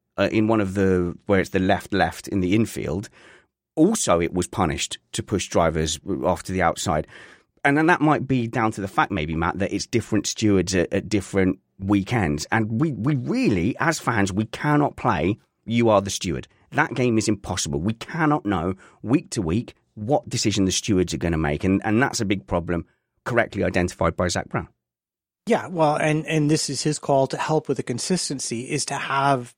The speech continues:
Speaker 2: the same stewards or the same rota of stewards at the event. So, yeah, like in American baseball, each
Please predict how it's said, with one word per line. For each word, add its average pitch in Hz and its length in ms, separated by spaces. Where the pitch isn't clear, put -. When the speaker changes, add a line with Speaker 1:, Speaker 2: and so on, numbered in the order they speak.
Speaker 2:
the 175 100
same 151 440
stewards 143 640
or 151 120
the 139 100
same 147 380
rota 165 460
of 135 180
stewards 98 600
at 143 220
the 185 100
event. 170 240
So, 175 300
yeah, 208 280
like 135 260
in 170 120
American 147 560
baseball, 127 800
each 190 340